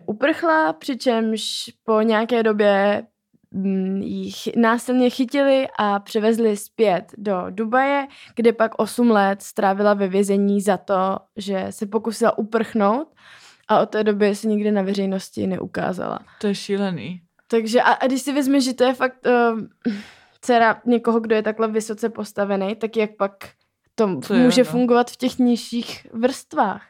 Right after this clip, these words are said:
Speaker 1: Tam to musí být úplně brutálně. A kolikrát, když se jim narodí žena, tak ji zabijou.
Speaker 2: Jo, no.
Speaker 1: Což je hrozný, ale na druhou stranu aspoň je ušetřena tady
Speaker 2: <laughs> Aspoň
Speaker 1: toho
Speaker 2: tomu
Speaker 1: šílenství.
Speaker 2: unikne, jo, no.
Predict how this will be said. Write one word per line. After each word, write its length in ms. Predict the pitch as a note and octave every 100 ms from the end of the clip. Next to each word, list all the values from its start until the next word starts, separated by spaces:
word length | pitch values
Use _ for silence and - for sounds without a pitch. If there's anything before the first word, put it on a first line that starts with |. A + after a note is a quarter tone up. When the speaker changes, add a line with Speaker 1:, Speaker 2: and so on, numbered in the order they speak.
| _ _ _
Speaker 1:
Tam 220 | A3+ G#3+
to 100 | G#3
musí 260 | G#3+ G#3+ G#3
být 180 | G#3 G3+
úplně 280 | - G#3+ G#3+
brutálně. 600 | G#3+ G#3+ G#3+ A#3+ C4 -
A 60 |
kolikrát, 460 | - A3+ A3+ A3 A3
když 220 | G#3+ A3+ A3
se 100 | A3
jim 80 |
narodí 380 | G#3+ G3 G#3 G#3+
žena, 300 | G#3 G3 G3
tak 280 | G3+ G#3 -
ji 320 | G3+ G3+ G3+
zabijou. 600 | F#3 F#3+ G#3 A3 F#3 G3+ -
Speaker 2:
Jo, 200 | G#3 G3+
no. 120 | F#3 F#3 F#3+
Speaker 1:
Což 300 | B3+ A#3 - -
je 140 | G#3+
hrozný, 440 | G3+ G3+ G#3+ C4+ -
ale 180 | A3 G#3+
na 80 |
druhou 200 | G3+ G#3
stranu 440 | G#3 G3 G3+ G3+ G3 _
aspoň 380 | - A#3+ G#3 G#3
je 120 | F#3+ -
ušetřena 640 | G#3+ - G3 - G#3 G3+ G3+
tady 260 | G#3 G3
Speaker 2:
<laughs> 20 |
Aspoň 140 | G3 G3+
Speaker 1:
toho 140 | G3 F#3+ F3 F3
Speaker 2:
tomu 100 | F#3+
Speaker 1:
šílenství. 60 | F#3+
Speaker 2:
unikne, 440 | F#3 - F#3 F3+
jo, 240 | G3 F#3+ F3+
no. 200 | E3+